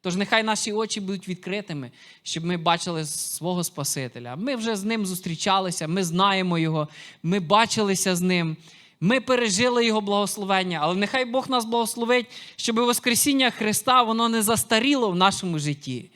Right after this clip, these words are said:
Щоб сьогодні якось по-новому Він торкнувся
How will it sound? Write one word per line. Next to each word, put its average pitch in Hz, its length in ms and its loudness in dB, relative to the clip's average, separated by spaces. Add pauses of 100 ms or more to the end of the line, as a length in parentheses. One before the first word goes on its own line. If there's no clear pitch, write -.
(340)
Щоб 202 380 2
сьогодні 233 600 2 (360)
якось 262 300 4
по-новому 247 760 2
Він 233 200 -2
торкнувся 220 920 0